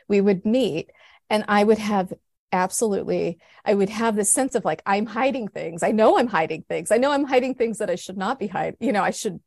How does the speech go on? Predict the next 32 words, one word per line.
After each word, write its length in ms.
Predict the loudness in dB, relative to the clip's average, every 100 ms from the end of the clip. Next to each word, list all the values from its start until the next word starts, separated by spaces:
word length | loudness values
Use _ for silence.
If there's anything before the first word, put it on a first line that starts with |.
| -6
be 180 | -4 -2
putting 280 | -2 -2
out 140 | -2 -4
in 60 |
the 140 | -6 -4
open 440 | -4 -4 -2 -4 -4
and 340 | -6 -6 -10 -16 _ _ _ _
asking 300 | -4 -2 0
God's 220 | 2 0
forgiveness. 520 | 0 -4 -2 -2 -4 -8 -12 -20 0
And 180 | 2
that 120 | 4 2
just, 200 | -2 -4 -12 -16 _
that 80 | -4
just 220 | -2 -2 0
ate 160 | 2
at 140 | 2 0
me. 260 | -4 -6 -10 -14 -14 -14 -4
And, 420 | 6 8 8 8 4 0
and 140 | 2
then 140 | 4 2
finally, 720 | 0 0 2 2 0 -2 -2
um, 360 | -4 -2 -2 -2
one 180 | -2 -2
morning, 480 | 0 0 -2 -4 -8 _ _ _ _
uh, 160 | -8 -6
Sunday 300 | -2 -2 0
morning, 340 | 0 0 -2
I 40 | 0
woke 240 | 0 0
up 180 | -4 -4
late. 480 | -4 -2 -4 -8